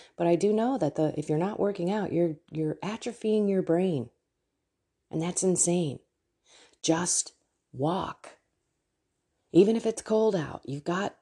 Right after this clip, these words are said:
stuff to put on, get on out there. It's probably even better. You can even have some of that cold therapy. Read up on that.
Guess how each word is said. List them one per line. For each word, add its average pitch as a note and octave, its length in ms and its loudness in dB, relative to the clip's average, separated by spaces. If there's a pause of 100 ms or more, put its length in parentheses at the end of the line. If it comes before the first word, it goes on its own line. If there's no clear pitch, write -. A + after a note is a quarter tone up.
(800)
stuff - 480 0
to C#3 100 -4
put G3 200 2
on, G3 300 0
get E3 260 4
on G#3+ 220 -2
out G#3+ 220 -6
there. B2+ 140 -6
It's B2+ 100 -10
probably B3+ 440 0
even A3 200 2
better. G3 340 0
You D3 120 4
can E3+ 160 -4
even G3 160 0
have G3 200 -2
some F#3+ 140 -2
of F#3 40 0
that E3 240 -4
cold F#3+ 500 2
therapy. F3 640 -2 (600)
Read G3 280 4
up G3+ 200 -4
on F#3+ 200 -2
that. F#3+ 320 -6